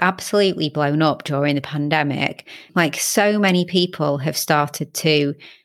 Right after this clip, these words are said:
uh, use TikTok. And I think one of the reasons is because it's so easy to share a TikTok video on other platforms. So a lot of people, don't know if you've noticed this yourself, but in my Insta stories, I'm seeing loads of TikTok videos because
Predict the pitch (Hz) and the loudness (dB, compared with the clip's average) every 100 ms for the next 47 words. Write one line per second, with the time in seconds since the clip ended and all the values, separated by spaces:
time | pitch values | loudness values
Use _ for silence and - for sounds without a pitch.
0 | _ 156 147 147 170 175 165 160 160 - | _ 0 0 2 2 2 0 -6 -6 -2
1 | - - - - 165 170 165 196 190 196 | 0 0 -4 -2 2 2 0 0 0 -2
2 | - 170 180 180 165 160 156 151 147 143 | -2 0 2 4 4 4 2 -2 -2 -2
3 | 147 135 - 165 147 135 - - - - | -4 -4 -8 -4 -2 -4 -12 -18 -6 -4
4 | - 180 185 185 175 165 160 - 151 - | 0 2 2 2 0 -2 -4 -2 -2 0
5 | 160 160 160 160 - - 151 - 156 147 | 2 2 0 0 -6 -4 -6 -2 -2 0
6 | 151 135 139 - - - 165 151 147 151 | 0 0 -4 -10 -20 -6 0 2 0 0
7 | 165 165 - 165 - 156 143 139 160 170 | -2 -2 -2 -4 0 0 0 0 0 2
8 | 165 151 - 190 180 165 147 160 180 170 | 2 0 -2 -2 0 0 2 2 0 -2
9 | 165 151 165 147 - 160 - 135 - 151 | -2 -2 0 -2 -4 -8 -4 -4 -4 -2
10 | 160 156 139 - 135 - - - - 175 | 0 0 0 0 0 0 -10 -12 0 2
11 | 175 165 165 170 - 160 - 143 139 131 | 4 4 2 0 -2 -2 0 2 2 0
12 | 143 147 - 156 156 160 165 165 147 - | -2 -2 0 0 2 2 2 0 -6 -4
13 | 208 - 151 143 - 143 123 127 139 - | -4 -4 -4 -4 -2 0 2 0 -2 -8
14 | 135 156 139 | -6 -4 -4